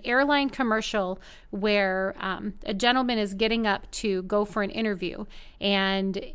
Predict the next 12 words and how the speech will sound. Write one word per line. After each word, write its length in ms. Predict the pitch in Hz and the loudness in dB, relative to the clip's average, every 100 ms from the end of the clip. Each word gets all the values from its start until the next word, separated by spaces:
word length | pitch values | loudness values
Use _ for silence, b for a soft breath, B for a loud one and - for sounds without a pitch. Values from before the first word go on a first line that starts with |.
| - | -6
it 160 | 220 208 | -4 2
goes 220 | 247 254 | 2 2
through 160 | 233 | 0
the 80 | 202 | 0
whole 180 | 202 285 | 2 2
process 460 | - 240 240 240 226 | 4 2 2 0 -2
of 120 | 202 | -2
his 160 | 202 | -2
morning 500 | 226 233 233 233 226 185 | 0 2 2 2 0 -2
and 100 | 170 | -2
how 220 | 202 202 | 0 0
he 400 | 180 202 190 | 0 0 0